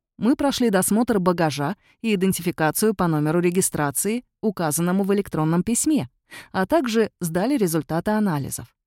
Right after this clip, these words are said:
Затем нас еще и во время переправы повторно проверили. Когда с формальностями наконец покончено, Итан приглашает нас занять места в автобусах. Разделяемся на группы и рассаживаемся по ним, оставив багаж на улице.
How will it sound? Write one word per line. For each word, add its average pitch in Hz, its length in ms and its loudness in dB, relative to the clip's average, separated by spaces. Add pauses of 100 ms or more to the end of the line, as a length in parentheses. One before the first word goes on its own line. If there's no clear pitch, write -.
(240)
Затем 180 480 -2
нас 185 220 0
еще 214 260 0
и 233 40 2
во 240 140 0
время 247 280 6
переправы 269 520 0
повторно 165 480 -2
проверили. 151 640 -2 (1080)
Когда 240 280 0
с - 60 -4
формальностями 247 680 0
наконец 170 460 -2
покончено, 269 720 2 (340)
Итан 330 300 -2
приглашает 254 560 0
нас 202 200 2
занять 170 320 0
места 170 340 0
в - 20 2
автобусах. 135 720 -6 (540)
Разделяемся 202 640 2
на 175 120 0
группы 220 380 -2
и 175 40 0
рассаживаемся 185 800 0
по 160 100 -4
ним, 156 240 -2
оставив 190 460 -2
багаж 160 360 -2
на 165 160 -2
улице. 135 440 -6